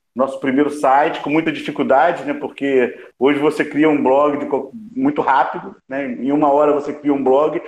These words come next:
e tá ali, mas antigamente era uma linguagem H T M L, internet de escada, era, era outro patamar, né? E aí a gente criou ali, é, em janeiro de dois mil e um, esse primeiro site da Agência de Núcleos Favelas,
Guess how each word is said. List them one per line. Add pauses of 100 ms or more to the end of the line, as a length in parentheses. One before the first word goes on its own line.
(160)
e
tá
ali, (280)
mas
antigamente
era
uma
linguagem
H
T
M
L,
internet
de
escada, (320)
era, (200)
era
outro
patamar,
né? (380)
E
aí
a
gente
criou
ali,
é,
em
janeiro
de
dois
mil
e
um,
esse
primeiro
site
da
Agência
de
Núcleos
Favelas,